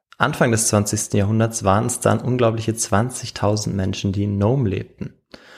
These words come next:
Und das war auch ein Grund dafür, dass relativ schnell Funk, Telegraph und Unterseekabel verlegt wurden, um auch die Verwaltung der Stadt aufrechterhalten zu können.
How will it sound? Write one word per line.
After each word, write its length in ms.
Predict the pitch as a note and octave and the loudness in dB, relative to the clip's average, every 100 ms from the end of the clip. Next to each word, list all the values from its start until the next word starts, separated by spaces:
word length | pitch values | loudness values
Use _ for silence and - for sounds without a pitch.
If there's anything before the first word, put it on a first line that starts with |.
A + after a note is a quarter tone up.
| - - | -20 -2
Und 180 | A#2 A#2+ | 2 2
das 180 | A#2+ | 2
war 100 | - | 2
auch 100 | - | 4
ein 100 | C3 | 4
Grund 160 | A2 A2 | 4 4
dafür, 260 | A2 - A#2 | 2 4 6
dass 300 | G#2+ - A2+ | 4 4 4
relativ 360 | B2+ B2+ A2+ | 4 2 -4
schnell 240 | - A2 A2 | 2 4 4
Funk, 380 | - C3+ C#3+ | 2 0 0
Telegraph 560 | - A2 G#2 - A2+ - | -2 2 2 4 0 0
und 80 | - | -2
Unterseekabel 840 | B2+ B2+ G2+ F2+ - F2 - F#2 - | 0 0 0 -2 -2 -4 -4 -10 -10
verlegt 480 | - F#2+ F2+ F2 - | -2 2 4 2 0
wurden, 220 | F#2 F2+ | -2 -2
um 120 | G2 G2+ | -2 -4
auch 120 | F#2+ | -2
die 100 | G#2 | -2
Verwaltung 540 | G2 F2+ F#2 A2+ A2 | 2 4 4 2 0
der 80 | G2 | 0
Stadt 240 | - - | -4 -2
aufrechterhalten 760 | - A#2 - G#2+ F#2 F#2 - D3 | 0 -2 -2 -8 -6 -6 -6 -8
zu 160 | - - | -12 -12
können. 280 | - F#2+ | -10 -10